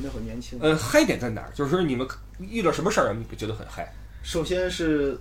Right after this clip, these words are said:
Speaker 1: 能骑着摩托车在这种原始的路面上疯狂疾驰，
Speaker 2: 哦。
Speaker 1: 然后旁边是牧场，然后又是山谷加小溪，远处尽头又是雪峰，雪山的雪峰，
Speaker 2: 嗯。
Speaker 1: 加上夕阳西下照在那个，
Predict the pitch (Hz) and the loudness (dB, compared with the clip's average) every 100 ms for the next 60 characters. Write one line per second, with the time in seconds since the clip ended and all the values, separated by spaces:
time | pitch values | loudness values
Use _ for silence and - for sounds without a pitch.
0 | - 147 175 - - 151 151 147 151 - | -6 -6 -2 -2 0 0 0 0 0 0
1 | 143 131 - 170 139 165 151 127 131 143 | -2 -2 0 0 2 -2 -2 -2 -2 -2
2 | 160 139 120 151 147 147 131 123 120 160 | -2 -2 0 0 0 0 -2 -4 -4 -4
3 | 156 156 151 - 143 - - 120 - 135 | -2 -4 -6 -6 -6 -6 -6 -8 -4 6
4 | 143 139 131 120 110 127 151 160 156 - | 8 10 8 6 4 2 2 2 2 2
5 | 151 143 135 139 - - - - - - | 2 2 0 -4 -12 -12 -12 -14 -14 -14
6 | - - 190 170 - 113 110 123 131 151 | -10 -2 2 2 -2 -6 -8 -8 -4 -2
7 | 151 165 151 147 - 160 160 147 123 147 | 2 2 2 -4 -2 0 -2 -4 -4 -4
8 | 147 - 117 - 147 135 143 120 123 156 | -2 -4 -6 -6 -4 -4 -2 -4 -2 -4
9 | 147 170 151 139 147 143 151 - 113 113 | -2 -4 -4 -2 -2 -2 -4 -6 -6 -4
10 | 135 139 - - - 135 151 151 139 120 | -6 -6 -10 -8 -4 -2 0 -2 -4 -6
11 | 139 131 117 101 92 92 107 139 151 147 | -6 -6 -4 -6 -6 -8 -6 -2 -2 -2
12 | - 147 139 139 147 147 135 127 147 139 | -4 -4 -2 -2 -4 -4 -4 -2 -2 0
13 | 131 135 127 123 120 - | -2 -4 -4 -6 -6 -10